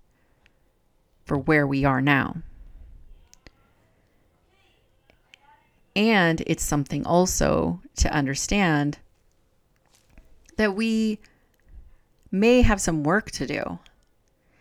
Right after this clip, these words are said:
So if we were born into, you know, an all overweight family and you decide to go against that and,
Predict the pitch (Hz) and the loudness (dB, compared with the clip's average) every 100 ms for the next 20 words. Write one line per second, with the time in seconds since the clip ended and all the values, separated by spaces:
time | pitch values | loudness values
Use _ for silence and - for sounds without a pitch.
0 | _ - 190 202 240 233 185 156 180 180 | _ -2 -2 0 0 2 0 -2 -2 2
1 | 175 170 165 165 165 160 156 147 - _ | 2 0 0 -4 -2 0 0 -2 -6 _
2 | _ _ _ _ _ _ _ _ _ _ | _ _ _ _ _ _ _ _ _ _
3 | _ 180 151 147 147 160 160 151 165 156 | _ -8 -4 -4 2 4 6 4 0 0
4 | 160 147 139 - 175 175 170 151 135 135 | 0 0 -2 -4 -2 0 2 0 0 -2
5 | 143 - _ _ _ _ _ _ - 170 | -6 -16 _ _ _ _ _ _ -2 2
6 | 160 156 151 151 165 - _ _ _ - | 4 4 2 -2 -6 -12 _ _ _ -14
7 | 160 170 180 175 156 - 151 151 147 - | -6 -2 -2 -2 -2 0 2 0 0 0
8 | 151 143 160 151 - 143 139 156 170 190 | 0 0 -2 -2 -2 -6 -4 -2 -2 -4
9 | - 156 151 - 143 143 | -2 0 2 0 -2 -2